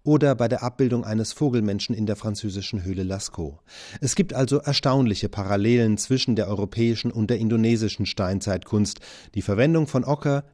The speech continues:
die Handabdrücke in den Bildszenen und eben die Mischwesen aus Mensch und Tier.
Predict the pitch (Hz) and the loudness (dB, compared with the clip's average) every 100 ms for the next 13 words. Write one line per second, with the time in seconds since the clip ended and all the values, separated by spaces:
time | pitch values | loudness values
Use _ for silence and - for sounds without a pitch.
0 | - 95 120 151 143 123 131 139 - 127 | -8 -4 0 0 -2 -6 -4 -4 -2 0
1 | 127 - 123 123 - - 123 120 123 - | 0 2 0 0 -6 -2 0 0 -2 2
2 | 175 - 117 117 127 - - - 135 117 | 2 2 0 2 0 -4 -10 2 6 6
3 | - 95 90 90 92 110 104 98 87 - | 4 -2 -2 -4 -4 -4 -2 -2 -2 -6
4 | 123 120 - 90 | -4 -4 -2 -4